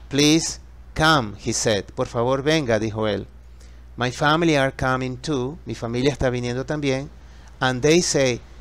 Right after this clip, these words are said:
it's a very nice place. Y dicen que es un muy buen lugar, where we can walk and swim, donde podemos caminar y nadar. We can drive down together on Sunday afternoon.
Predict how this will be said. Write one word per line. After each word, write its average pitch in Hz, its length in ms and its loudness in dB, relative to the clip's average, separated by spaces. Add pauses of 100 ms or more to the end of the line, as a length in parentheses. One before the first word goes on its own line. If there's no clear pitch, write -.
(160)
it's 143 300 0
a 131 120 0
very 160 440 2
nice 127 300 -2
place. 110 500 -2 (240)
Y 131 100 2
dicen 151 300 2
que 143 100 0
es 139 80 0
un 139 280 -4
muy 175 200 4
buen 139 240 -2
lugar, 117 400 0 (500)
where 131 180 4
we 139 220 0
can 127 500 -4
walk 139 460 4
and 123 140 -6
swim, 113 440 -4
donde 120 240 -2
podemos 120 480 0
caminar 127 560 0
y 131 80 0
nadar. 110 440 0 (640)
We 123 160 0
can 123 240 -2
drive 139 400 2
down 139 240 0
together 151 680 -2
on 123 140 -6
Sunday 123 520 -2
afternoon. 104 500 -8